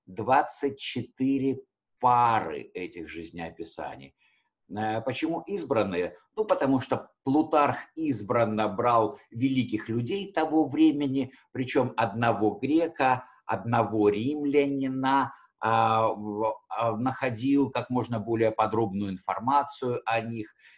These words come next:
делал жизнеописание одного, я имею в виду грека, делал жизнеописание другого, римлянина. Выбирал он их в пары таким образом, чтобы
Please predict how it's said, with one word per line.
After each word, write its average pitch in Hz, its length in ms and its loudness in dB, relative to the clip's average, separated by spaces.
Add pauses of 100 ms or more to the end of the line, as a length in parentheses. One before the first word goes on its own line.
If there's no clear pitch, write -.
(120)
делал 123 400 2
жизнеописание 101 1200 -4
одного, 98 760 0 (340)
я 110 160 2
имею 110 220 -2
в 107 40 -2
виду 104 200 -2
грека, 113 460 -2
делал 98 360 -4
жизнеописание 87 880 -8
другого, 143 540 -2
римлянина. 123 840 0 (300)
Выбирал 147 540 6
он 123 260 2
их 123 260 -4
в - 300 -18
пары 127 340 6
таким 117 400 -2
образом, 110 480 0
чтобы 107 400 -2